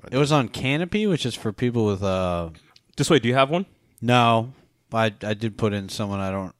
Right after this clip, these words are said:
Speaker 1: I don't talk to's information. It didn't work 'cause I needed their school I D and password.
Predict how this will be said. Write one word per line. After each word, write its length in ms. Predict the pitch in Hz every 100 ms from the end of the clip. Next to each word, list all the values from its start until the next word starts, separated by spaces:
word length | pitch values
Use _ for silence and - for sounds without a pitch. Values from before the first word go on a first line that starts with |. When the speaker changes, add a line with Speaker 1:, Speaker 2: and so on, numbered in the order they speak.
| -
Speaker 1:
I 140 | 92
don't 240 | 92 90 -
talk 240 | 92 92
to's 240 | 98 90
information. 580 | 92 87 92 92 92 92
It 120 | 90
didn't 160 | 90 87
work 360 | 87 87 85 -
'cause 160 | - 92
I 80 | 92
needed 300 | 95 92 90
their 260 | 87 85 - -
school 360 | - 107 92
I 140 | 90 87
D 220 | 90 87
and 100 | 87
password. 480 | 85 82 - 85